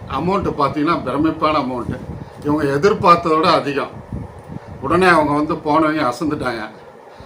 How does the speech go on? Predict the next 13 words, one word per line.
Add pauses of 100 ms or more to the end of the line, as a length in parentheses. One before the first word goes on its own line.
(160)
அப்புறம்,
"ஐயா,
உங்ககிட்ட
ஒரு,
ஒரு
சின்ன
சின்ன
கேள்வி
தான்
கேட்கணும், (1000)
எங்களை
அனுமதிக்கிறீங்களா?"
அப்படின்னு.